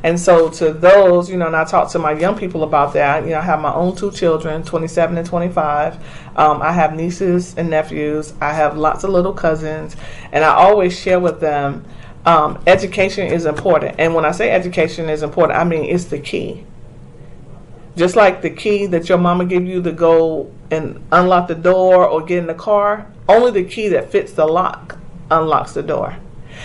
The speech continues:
And so education is your pass key to doing that.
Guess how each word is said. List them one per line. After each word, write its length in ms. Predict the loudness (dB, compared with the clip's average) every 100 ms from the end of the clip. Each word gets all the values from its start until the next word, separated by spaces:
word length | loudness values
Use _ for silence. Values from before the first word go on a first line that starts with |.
| -2
And 180 | 2 2
so 220 | 4 4
education 840 | 6 2 -2 -4 -4 -2 -4 -4 -2
is 260 | -2 -2
your 280 | 2 2 2
pass 340 | 0 -4 -4
key 400 | -8 -10 -10 -10 -14 -4
to 120 | -2
doing 360 | 2 0 0
that. 280 | -4 -6 -8